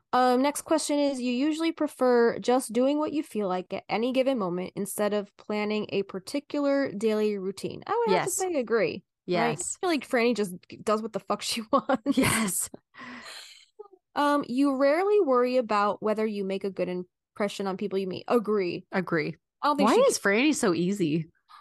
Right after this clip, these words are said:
Speaker 1: I don't feel like she cares about what people think of her at all.
Speaker 2: No.
Speaker 1: Um, you enjoy participating in group activities.
Speaker 2: Disagree.
Speaker 1: Disagree.
Speaker 2: <gasps> Well, they do go to the summer solstice celebration.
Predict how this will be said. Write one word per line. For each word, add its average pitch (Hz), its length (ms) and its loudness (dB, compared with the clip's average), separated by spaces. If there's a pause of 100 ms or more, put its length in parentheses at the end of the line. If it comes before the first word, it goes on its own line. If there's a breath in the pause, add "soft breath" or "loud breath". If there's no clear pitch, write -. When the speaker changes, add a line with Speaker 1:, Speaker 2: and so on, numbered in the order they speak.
(140 loud breath)
Speaker 1:
I 214 80 2
don't 453 160 2
feel 415 100 0
like 320 160 0
she - 160 -6
cares 220 380 -4
about 180 260 -4 (120)
what 196 140 0
people 180 220 -8
think 185 160 -8
of 185 140 -8
her - 280 -12
at 175 120 -6
all. 165 240 -6
Speaker 2:
No. 160 500 0 (120)
Speaker 1:
Um, 208 500 -4 (100)
you 240 160 0
enjoy 254 300 2
participating 226 840 -4
in 240 160 -6
group 180 260 -8
activities. 214 840 -8 (120)
Speaker 2:
Disagree. 165 720 -6 (320)
Speaker 1:
Disagree. 220 600 -8 (180)
Speaker 2:
<gasps> - 220 -8
Well, 214 460 6
they 254 120 4
do 226 180 2
go 233 140 4
to 240 60 2
the 240 80 2
summer 214 260 -2
solstice 220 380 -4
celebration. - 600 -10